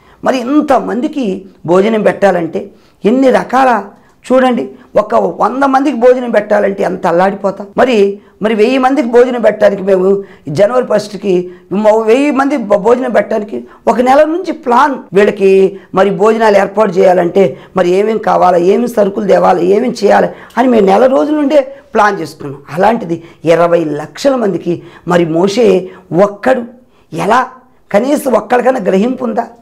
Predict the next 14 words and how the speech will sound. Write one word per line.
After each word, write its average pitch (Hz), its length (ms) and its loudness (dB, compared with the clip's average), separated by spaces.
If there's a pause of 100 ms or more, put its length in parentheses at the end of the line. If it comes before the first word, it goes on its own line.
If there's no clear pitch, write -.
(220)
ఇంకా 294 540 2 (320)
ఆ 196 80 0
వెనకడి 208 380 0
స్థితిని 233 340 -6
ఎత్తుకొస్తున్నారు. 175 640 -4 (120)
"అదే 165 240 2
బాగుంది 202 380 2
ఐగుప్తు, 175 460 -4 (180)
అక్కడే 214 300 -2
బాగుంది, 220 440 0 (260)
మోషే 190 260 2
అనవసరంగా 214 440 0
మమ్మల్ని 240 320 -2
తీసుకొచ్చాడని." 160 540 -4